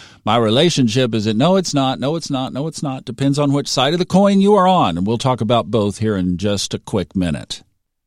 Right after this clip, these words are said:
Remind you again, I've got the video of the update for the fall of twenty twenty-one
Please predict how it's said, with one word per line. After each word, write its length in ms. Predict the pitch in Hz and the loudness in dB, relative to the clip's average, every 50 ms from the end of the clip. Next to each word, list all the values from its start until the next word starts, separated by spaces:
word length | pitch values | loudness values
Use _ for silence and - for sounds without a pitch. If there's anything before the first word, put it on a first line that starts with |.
| _ _ | _ _
Remind 380 | - 104 107 113 127 135 139 131 | -2 0 2 2 4 4 2 2
you 100 | 120 117 | 2 2
again, 360 | 110 98 113 120 123 127 117 | 0 0 0 0 0 0 0
I've 100 | 104 101 | 0 0
got 160 | 95 120 117 | -2 -2 -2
the 80 | - 113 | -2 -4
video 680 | 87 78 82 120 151 160 127 101 87 87 87 92 104 - | -6 -2 -2 0 0 0 0 -2 -2 -2 -2 -4 -4 -4
of 140 | 98 101 87 | -6 -6 -4
the 160 | 95 104 - _ _ | -6 -8 -8 _ _
update 540 | 139 143 - - _ - 110 101 107 110 - | -4 -4 -4 -4 _ -4 -4 -2 -4 -6 -8
for 320 | - - - 131 127 123 104 | -12 -8 -4 -2 -2 -2 -2
the 100 | 104 95 | -4 -6
fall 380 | - - 143 135 143 156 180 | -4 -2 0 2 2 2 2
of 120 | - 123 - | 0 -2 -4
twenty 300 | - - 151 147 143 131 | -2 -2 0 0 -2 -2
twenty-one 800 | - 151 143 135 120 113 120 131 123 101 85 82 90 104 107 | -2 -2 0 0 0 0 0 0 0 0 0 0 0 -2 -2